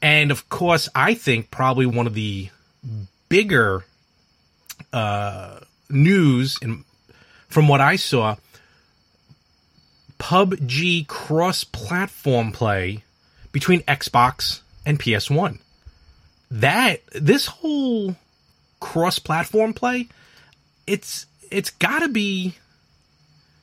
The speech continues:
the future. I th-, it's just, it has to be. Um, it gets, first of all, it's gonna get way more players onto pub G. Um, like, I'm not gonna lie, and, and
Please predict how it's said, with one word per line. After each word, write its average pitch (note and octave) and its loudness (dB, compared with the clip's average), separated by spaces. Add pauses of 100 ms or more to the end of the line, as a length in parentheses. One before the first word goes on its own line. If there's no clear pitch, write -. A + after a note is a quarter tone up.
(140)
the F3 2
future. G3+ 0
I G3 0
th-, - -10
it's - -8
just, - -6 (360)
it - 0
has C#4+ 2
to C#3 -4
be. A2+ -10 (540)
Um, D3 0 (1400)
it F3 0
gets, D#3 0
first E3 -2
of A#3 0
all, - 2
it's - 0
gonna F3 2
get C#3 2
way D4+ -2
more G#3+ 0
players D#3 -6 (680)
onto G3+ 2
pub E3 0
G. F3 -2 (380)
Um, D3 -4 (640)
like, F#3+ -2
I'm G#3+ 4
not F4 2
gonna A3 0
lie, F#3 0
and, A#2 -4
and C3 0